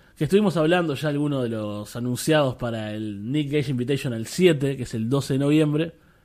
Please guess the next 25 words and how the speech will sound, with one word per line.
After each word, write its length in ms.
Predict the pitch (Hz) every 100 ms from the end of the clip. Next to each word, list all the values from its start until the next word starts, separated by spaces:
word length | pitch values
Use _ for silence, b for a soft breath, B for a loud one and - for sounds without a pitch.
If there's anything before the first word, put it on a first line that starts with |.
| b b b _
y 120 | 156
ya 100 | 180
están 160 | 208 180
los 160 | 151
ocho, 340 | 196 190 190 185
así 160 | 165
que 160 | 156 147
creo 180 | 151 151
que 60 |
vale 180 | 143 143
la 140 | 131 120
pena 300 | 147 123 110
repetirlos, 800 | 120 120 131 165 147 151 156 - -
porque 300 | - 107 107
me 120 | 104 101
parece 200 | 123 127
que 80 |
es 60 | 117
un 100 | 117
gran 280 | 113 180 143
field 340 | - 156 143 98
el 100 | 104
de 60 |
este 180 | 110 117
año. 380 | 127 131 147